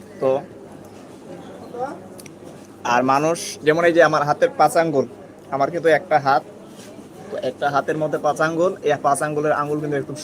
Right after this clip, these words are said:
সমান না। তাই বলছি আমরা মানুষ যারা, আমরা সবাই কিন্তু সমান না, এক একজন মানুষ এক এক রকম। তাই আমরা, আহ, খারাপ দিকে না যাই,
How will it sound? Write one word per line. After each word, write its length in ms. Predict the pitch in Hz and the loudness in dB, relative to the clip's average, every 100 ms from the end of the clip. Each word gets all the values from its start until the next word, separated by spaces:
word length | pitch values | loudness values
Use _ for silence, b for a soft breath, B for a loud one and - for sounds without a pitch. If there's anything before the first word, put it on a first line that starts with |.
| - | -4
সমান 240 | 151 160 | 0 0
না। 160 | 143 120 - - - - - - - - - - - - | 0 -2 -6 -16 -18 -18 -20 -20 -20 -20 -20 -20 -20 0
তাই 180 | 139 151 | 2 4
বলছি 360 | 160 160 - 175 | 4 0 0 0
আমরা 220 | 147 143 | 2 0
মানুষ 280 | 139 151 165 | 2 0 2
যারা, 300 | 165 160 - | 2 2 -2
আমরা 160 | 143 135 | -6 -6
সবাই 300 | - 143 147 | -2 -2 -2
কিন্তু 220 | 151 156 | -4 -8
সমান 340 | - 135 135 | -8 -4 -2
না, 120 | 123 107 - - - 143 | -4 -8 -12 -16 -6 -2
এক 120 | 139 | 0
একজন 300 | 156 139 165 | 0 0 -4
মানুষ 220 | 165 165 | -4 -6
এক 220 | - 135 156 | -6 -6 -6
এক 120 | 139 | -6
রকম। 280 | 139 - 110 - - - - - - - - - - - - - - - - - - - 202 - - | -6 -6 -10 -14 -20 -20 -18 -18 -18 -20 -20 -20 -20 -20 -20 -20 -20 -20 -20 -18 -18 -18 -18 -6 2
তাই 300 | 156 147 - - - - - - - - | 4 4 0 -12 -20 -20 -20 -20 -16 -4
আমরা, 400 | 135 160 165 160 - | 2 6 6 4 2
আহ, 380 | 139 135 131 131 - | 4 6 4 0 -2
খারাপ 260 | 156 165 | 2 2
দিকে 260 | 160 170 170 | 2 2 2
না 160 | 165 | 4
যাই, 280 | 160 175 220 | 4 4 2